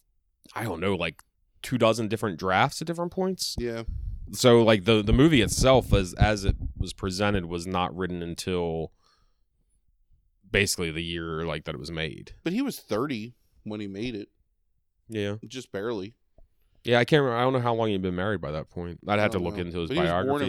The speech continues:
Speaker 1: biography. But I mean, like,
Speaker 2: forty-six.
Speaker 1: you have to think it's like, well, I guess it's still another, like,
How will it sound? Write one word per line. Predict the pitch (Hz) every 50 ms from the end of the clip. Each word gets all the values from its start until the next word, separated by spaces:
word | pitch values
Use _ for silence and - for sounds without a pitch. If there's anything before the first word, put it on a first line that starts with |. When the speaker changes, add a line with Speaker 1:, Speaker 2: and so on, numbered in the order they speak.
| 90 82
Speaker 1:
biography. | 113 113 110 104
But | - 131
I | 127
mean, | 127 127 123
like, | 120 113 107 -
Speaker 2:
forty-six. | - 60 - 50 76 107
Speaker 1:
you | 107 117
have | 113 -
to | 92
think | - - 135 139 101
it's | 92 82 - -
like, | 98 90 87 82 - - - - _ _ _ _ _ _ _ _ _ _ _ _
well, | - 123 117 107
I | 98
guess | 95 95 90
it's | - -
still | - - 87 80
another, | 78 78 80 80 80 78 78
like, | 78 80 78 - - -